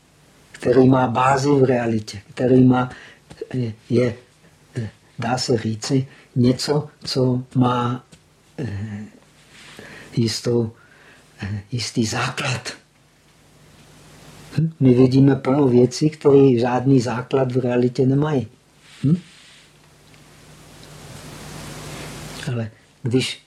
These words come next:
je tam š, když je tam vastu, no tak to znamená, že to má základ v realitě, má to podstatu v realitě. Je to něco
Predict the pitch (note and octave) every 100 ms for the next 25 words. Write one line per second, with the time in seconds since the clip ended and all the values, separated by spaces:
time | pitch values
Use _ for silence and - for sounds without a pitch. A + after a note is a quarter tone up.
0 | - B2 A2+ A#2 A2 - C#3 C#3 C#3+ A#2
1 | - A#2+ C3+ A2 A#2 A2 - D3+ D3+ C3+
2 | C#3 - C#3 C3 B2 C3+ C#3+ C#3+ C#3+ D3
3 | C#3 C#3 C3+ C3 C#3 - C#3+ C3 B2 B2+
4 | B2 A#2+ A#2 A2+ A#2 C3+ C3 C3+ C3 -
5 | C#3 C#3 C#3 B2+ A2+ A2 A2 - G2+ -
6 | - - _ _ _ _ - A#2 A2 B2+
7 | B2 - A#2+ A#2+ - C#3